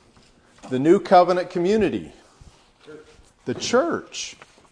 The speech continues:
And that's something that's really important for us to understand, is that every covenant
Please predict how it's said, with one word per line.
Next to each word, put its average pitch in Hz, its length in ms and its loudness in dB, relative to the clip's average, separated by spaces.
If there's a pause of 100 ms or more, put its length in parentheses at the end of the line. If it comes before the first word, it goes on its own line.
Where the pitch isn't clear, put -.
(880)
And 135 140 -4
that's 202 180 2
something 170 460 -2
that's 143 220 0
really 196 320 2
important 170 520 -6
for 127 220 -2
us 123 280 -2
to 123 180 -6
understand, 135 920 -4
is 131 200 -6
that 127 200 -2
every 208 600 4 (520)
covenant 147 680 0